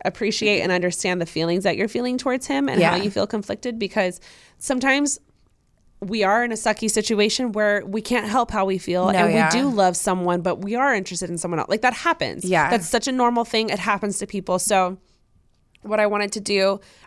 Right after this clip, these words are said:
Speaker 1: or n-, what I wanted to say for you is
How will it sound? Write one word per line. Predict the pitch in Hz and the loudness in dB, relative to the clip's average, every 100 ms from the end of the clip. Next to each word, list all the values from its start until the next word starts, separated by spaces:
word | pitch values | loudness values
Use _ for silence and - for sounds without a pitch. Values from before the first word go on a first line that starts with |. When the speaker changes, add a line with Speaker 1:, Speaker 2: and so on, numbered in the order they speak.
| - | 0
Speaker 1:
or | 196 | 2
n-, | 175 - | 0 -4
what | 190 190 | 0 2
I | 185 | 2
wanted | 185 190 | 2 -2
to | 202 | -4
say | - 196 | 0 0
for | 185 196 | 0 -4
you | 185 190 254 202 185 - - - | -4 -2 0 2 0 -6 -18 -8
is | - 185 | 0 2